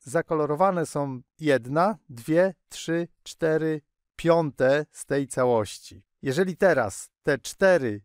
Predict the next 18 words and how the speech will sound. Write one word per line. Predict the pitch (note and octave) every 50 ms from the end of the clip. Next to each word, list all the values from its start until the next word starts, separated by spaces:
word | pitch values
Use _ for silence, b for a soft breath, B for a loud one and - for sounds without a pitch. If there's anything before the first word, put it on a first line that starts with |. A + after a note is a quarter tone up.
| _ _ _
piąte | - F3 E3+ E3 D3+ C3+ - - A2 G2 G2+ - _ _ _
wyrazimy | A#2 C3+ C#3 D3 C#3+ C3 F3+ G3 F3 C#3
jako | D3 E3+ F3 - - C#3+ A#2+
setne, | - - - C3+ A2+ - - - A2+ A#2 C3 D#3 F#3 - - _ _ _ _ _ _ _ _
to | - C3
ile | D3+ - G3+ G#3 G#3 G3 E3
będzie | D3+ F3 F3 E3 D#3 D#3
tych | - D3+ B2+ -
setnych? | - - B2 G#2+ - - F2+ E2 - _ _ _ _ _ _ _ _ _ _ _ _ _ _
Pięć | - F#3 F#3+ E3+ D3 A2 F#2 - - - _ -
razy | C#3 D#3+ E3 C3+ C#3+ D3
dwadzieścia | C3+ B2+ C#3+ C#3 C#3 E3+ D#3+ C3 - - - - G2 - _ _ _ _ _ _
to | F3 E3 D3+
sto | - - - - A#2+ A2 A2 B2+ D#3+ F3 - _ _ _ _ _ _ _ _
i | F#3 F#3
tak | - E3 D3+ -
samo | - - F3+ D#3+ C#3+ C3
licznik, | C3 B2+ A2+ - - - C#3+ F3 G3+ - - -